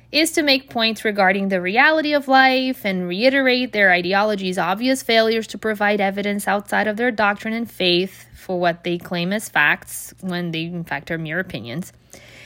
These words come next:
and then hope that their subconscious will collect the data presented to them and file in their brains, and that this may assist them to eventually break free from their restrictive shackles.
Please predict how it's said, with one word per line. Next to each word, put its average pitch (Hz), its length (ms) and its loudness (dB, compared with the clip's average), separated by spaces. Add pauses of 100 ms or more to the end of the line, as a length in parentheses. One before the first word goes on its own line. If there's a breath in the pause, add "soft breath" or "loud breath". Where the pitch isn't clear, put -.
and 320 120 4
then 359 120 4
hope 320 240 6
that 311 120 2
their 277 120 4
subconscious 214 600 0
will 214 100 -2
collect 196 380 2
the 311 100 0
data 190 380 2
presented 180 580 -2
to 202 100 -6
them 170 460 -4
and 214 240 0
file 190 400 2
in 214 100 -2
their 233 120 -2
brains, 185 720 -4
and 202 300 0
that 196 140 0
this 196 180 -4
may 208 160 -2
assist 208 320 -2
them 233 320 2 (340 loud breath)
to 339 100 0
eventually 220 760 2
break 185 240 -2
free 185 480 -2 (260 loud breath)
from 196 340 0
their 180 140 2
restrictive 170 480 -8
shackles. - 480 -12